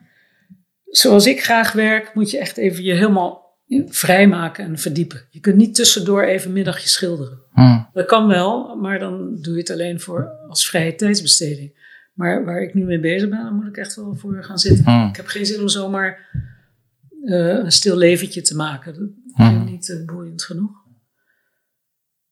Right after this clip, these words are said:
Speaker 1: Maar ik ga wel, nu is het weer zomer, nu wordt het weer,
Speaker 2: Ja.
Speaker 1: eh, kan de deur open en dan ga ik weer verder met mijn project.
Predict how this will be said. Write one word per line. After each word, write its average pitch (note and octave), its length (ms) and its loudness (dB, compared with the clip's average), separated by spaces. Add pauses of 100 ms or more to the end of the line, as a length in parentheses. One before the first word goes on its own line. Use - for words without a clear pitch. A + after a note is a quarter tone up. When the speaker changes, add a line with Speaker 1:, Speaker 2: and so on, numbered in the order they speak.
(280)
Speaker 1:
Maar A3+ 300 4
ik - 100 -6
ga F3 200 0
wel, E3 280 0
nu F#3+ 140 2
is F#3 100 2
het - 100 -4
weer D#3+ 140 -6
zomer, D#3 340 -6
nu E3 60 -8
wordt C#3+ 200 -12
het C#3 80 -16
weer, C#3+ 320 -2
Speaker 2:
Ja. A2 200 8
Speaker 1:
eh, A2 80 -2 (100)
kan C3+ 100 -20
de C#3 120 -16
deur E3+ 220 2
open F3+ 460 0
en F3 60 -4
dan E3+ 100 -12
ga E3 120 -16
ik D3+ 120 -14
weer D#3+ 300 -8
verder D#3+ 320 -10
met D#3+ 160 -14
mijn E3 160 -8
project. D#3+ 520 -10